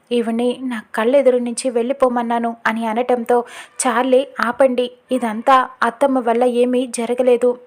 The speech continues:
నేను గుడికి వెళ్ళేటప్పుడే అత్తమ్మ నాకు చెప్పింది, 'ఎందుకు అత్తమ్మ ఇంత కంగారు పడుతున్నారు?' అని నేను అడిగాను. నా మీద ఒట్టే ఇచ్చుకుంటే అత్తమ్మ చెప్పింది,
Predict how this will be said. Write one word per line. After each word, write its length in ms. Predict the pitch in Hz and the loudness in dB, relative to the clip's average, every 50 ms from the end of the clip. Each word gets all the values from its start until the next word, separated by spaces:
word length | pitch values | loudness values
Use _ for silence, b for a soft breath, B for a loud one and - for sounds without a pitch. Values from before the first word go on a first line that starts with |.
| - 240 | -8 -6
నేను 340 | 240 233 226 247 254 247 247 B B B B B B - 226 247 | -4 -2 0 0 0 0 -2 B B B B B B -6 -4 -2
గుడికి 280 | 254 294 294 - 320 | -2 -2 -2 -2 -2
వెళ్ళేటప్పుడే 840 | 262 233 233 240 247 262 269 262 247 233 - - 233 254 254 247 - - - | 0 0 2 4 4 4 4 2 0 -2 0 2 2 2 2 0 -2 -6 -4
అత్తమ్మ 460 | 226 226 220 - - 254 240 233 233 247 | -4 -4 -2 0 0 0 0 0 -2 -2
నాకు 440 | 247 240 226 220 - 262 262 254 240 _ - 247 | -2 -4 -4 -2 0 0 0 0 -2 _ -10 -10
చెప్పింది, 680 | - - - 247 233 - - 262 262 247 240 247 240 - _ - | -6 -2 0 0 0 0 0 -2 0 0 0 -2 -4 -6 _ -6
'ఎందుకు 360 | 233 233 233 247 277 277 262 | -4 -2 -2 -2 0 0 0
అత్తమ్మ 400 | 254 - - 233 233 233 240 240 - - | 0 0 0 0 0 0 0 -2 -2 -4
ఇంత 220 | 262 262 262 - 269 | -4 -2 0 0 0
కంగారు 460 | 254 - - 233 233 247 277 277 277 | 0 0 -2 -4 0 0 2 0 2
పడుతున్నారు?' 580 | 277 - - - - 262 254 240 233 226 240 | 2 0 -2 0 0 0 0 2 2 2 2
అని 320 | 240 226 220 233 247 247 - - | 2 2 2 0 -4 -6 -6 -4
నేను 220 | 247 247 233 226 | -4 -4 -2 -2
అడిగాను. 480 | 220 214 233 233 254 240 233 240 233 233 B B B B B B B - | 0 0 2 4 4 4 2 2 -2 -4 B B B B B B B -4
నా 140 | 240 240 233 | -2 -2 0
మీద 240 | 233 233 233 240 247 | 0 0 0 0 0
ఒట్టే 360 | 240 214 233 226 - - 262 | 0 0 -2 0 2 2 2
ఇచ్చుకుంటే 600 | 247 247 - - 254 247 240 226 240 247 247 247 - - | 2 0 -6 -4 -4 -2 -2 0 0 -2 -2 -2 -4 -4
అత్తమ్మ 340 | 226 - - 247 233 226 240 | -4 -2 0 -2 0 0 -2
చెప్పింది, 640 | 262 262 - 247 247 247 254 247 247 247 247 233 | -2 0 0 -2 0 0 0 0 2 2 0 0